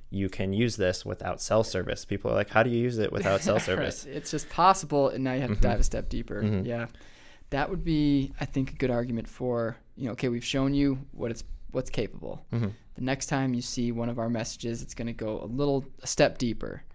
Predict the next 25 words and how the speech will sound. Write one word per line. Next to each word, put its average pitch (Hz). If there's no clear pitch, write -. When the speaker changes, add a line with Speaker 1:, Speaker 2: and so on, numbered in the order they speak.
Speaker 1:
Sure. 90
Speaker 2:
Like, -
"Here's 143
how 127
you 113
do 76
it. -
Here's 131
how 117
you," 110
and 135
you 151
talked 139
a 127
little 135
bit 127
about 110
sequencing, 117
but 117
I 117
think 143
Speaker 1:
Mm-hmm. -
Speaker 2:
that's 135
a 123
concept, 120